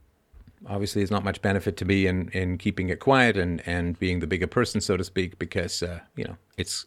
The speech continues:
it's come to pass, right? So, YouTube and I, I think it was a year ago, February, that YouTube did its first round of suppression, which was, so I used to get, you know,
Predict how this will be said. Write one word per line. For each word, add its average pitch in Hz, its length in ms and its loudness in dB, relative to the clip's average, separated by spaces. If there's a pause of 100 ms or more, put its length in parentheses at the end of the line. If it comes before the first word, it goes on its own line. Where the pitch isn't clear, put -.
it's - 160 -4
come 98 160 4
to - 80 2
pass, - 340 0
right? 120 160 -4 (760)
So, 175 420 4 (2000)
YouTube 208 520 6
and 156 160 4
I, 120 540 2 (1000)
I 110 80 -4
think 214 260 4
it 269 80 0
was - 260 2 (380)
a 127 60 6
year 165 260 6
ago, 160 240 6
February, 107 560 2 (540)
that 107 560 4
YouTube 113 800 4 (580)
did 117 160 4
its 117 120 -2
first - 380 4
round 113 260 4
of 104 80 4
suppression, - 640 -4
which 117 260 0
was, 107 440 2 (100)
so 139 240 4
I 156 100 -2
used 196 200 2
to 123 60 -2
get, 104 280 4
you 131 80 2
know, 98 240 0